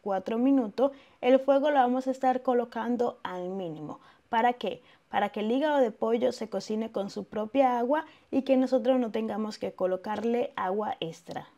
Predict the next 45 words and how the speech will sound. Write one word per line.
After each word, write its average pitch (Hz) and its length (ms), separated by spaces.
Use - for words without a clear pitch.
Así 208 240
que 277 180
yo 254 140
voy 254 120
a 277 80
dejar 240 360
que 233 120
el 226 100
hígado 233 240
de 277 120
pollo 247 400
en 220 220
total 220 400
cocine 240 420
por 220 140
aproximadamente 220 920
unos 214 340
treinta 226 420
minutos. 208 640
Mientras 226 360
va 226 120
cocinando, 240 540
claramente 208 600
vamos 190 300
a 214 40
estar 196 260
viendo. 160 460
Si - 140
vemos 220 320
que 226 80
le 220 60
hace 226 180
falta 220 240
un 226 80
poco 220 260
más 220 280
de 240 100
agua, 254 340
pues 208 140
se 196 120
la 185 120
tenemos 185 400
que - 80
estar 196 280
colocando. - 760